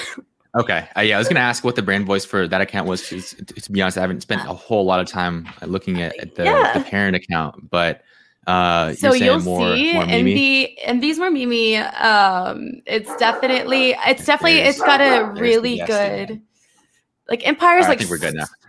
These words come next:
Speaker 2: Yeah.
Speaker 1: Empire's, like, super, like, motivational, like, they, they wanna win. Like, that's, that
Speaker 2: Yeah.
Speaker 1: is the cod community, right? Like, everyone wants to,
Speaker 2: Yeah.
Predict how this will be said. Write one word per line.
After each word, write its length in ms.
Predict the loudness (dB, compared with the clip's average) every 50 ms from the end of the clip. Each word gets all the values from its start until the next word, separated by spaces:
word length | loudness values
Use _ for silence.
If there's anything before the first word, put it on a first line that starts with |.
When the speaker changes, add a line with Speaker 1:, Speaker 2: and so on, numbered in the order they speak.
| _
Speaker 2:
Yeah. 60 | -4 -4
Speaker 1:
Empire's, 340 | 0 4 4 4 6 6
like, 160 | 4 4 2 0
super, 400 | -4 -8 -8 -4 -2 -2 -2 0
like, 360 | -2 -2 -4 -6 -10 -12 -12 -4
motivational, 920 | -2 0 0 0 0 -2 -4 -6 -6 -8 -6 -4 -4 -2 -2 -2 -4 -4
like, 380 | -2 -4 -4 -4 -6 -10 -18 _ _ _ _ _ _ _ _ _ _
they, 420 | -2 -2 0 0 0 -4 -6 -10 _ _ -6
they 140 | -4 -2 0
wanna 240 | 0 2 2 2 0
win. 380 | 0 0 0 0 0 -2 -2
Like, 180 | -4 -6 -2 0
that's, 320 | 0 -2 -2 -6 -12 -14 -16 _
that 200 | 0 2 2 4
Speaker 2:
Yeah. 100 | 2 2 0
Speaker 1:
is 100 | -4 -8 _ _ _
the 220 | -4 -4 -2 -2 -4
cod 380 | -4 0 2 4 4 2 0
community, 560 | -4 -6 -6 -4 -4 -4 -6 -6 -8 -8 -6
right? 280 | -4 -2 -2 -2 -2 -2
Like, 120 | -4 -2 -2
everyone 200 | 0 0 2 0
wants 160 | 0 0 -2
to, 60 | -4 -4
Speaker 2:
Yeah. 100 | -6